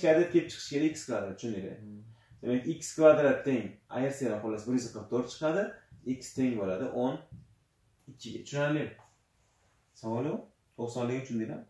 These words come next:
Speaker 1: Qaranglar, buni boshida shar deb gapirib qo'yapti. Qolgani aylana mavzusida. Mana vatar, urinma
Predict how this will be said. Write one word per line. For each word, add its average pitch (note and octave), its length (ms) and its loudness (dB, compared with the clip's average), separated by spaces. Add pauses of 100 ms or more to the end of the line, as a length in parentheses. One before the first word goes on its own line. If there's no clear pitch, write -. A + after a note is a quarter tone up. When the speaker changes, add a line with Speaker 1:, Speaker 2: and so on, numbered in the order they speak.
(340)
Speaker 1:
Qaranglar, C#3 300 -4
buni D3+ 120 -2 (140)
boshida D#3+ 360 -4
shar G3 200 -4
deb C3+ 140 0
gapirib A2+ 320 0
qo'yapti. G2+ 380 -4 (320)
Qolgani F3 320 4 (100)
aylana D#3 340 2
mavzusida. G#2 400 -6 (1080)
Mana F#2 220 -10
vatar, G#2+ 320 0 (120)
urinma A2 260 0